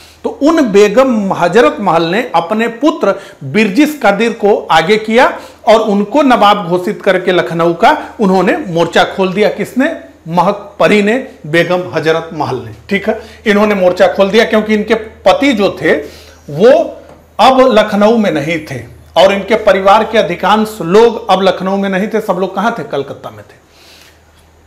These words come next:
तो जून अठारह सौ सत्तावन की बात करें तो जून तक संपूर्ण अवध में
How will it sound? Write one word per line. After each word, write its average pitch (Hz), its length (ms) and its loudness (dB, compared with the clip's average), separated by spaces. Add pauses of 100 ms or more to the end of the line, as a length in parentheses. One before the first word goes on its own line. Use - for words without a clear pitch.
(800)
तो 196 140 0
जून 254 280 4
अठारह 233 360 2
सौ 233 140 -4
सत्तावन 226 480 2
की 233 100 -6
बात 220 300 2
करें 254 240 0
तो 262 80 -4
जून 196 380 0
तक 254 220 -2
संपूर्ण 226 500 0
अवध 226 260 4
में 254 400 -2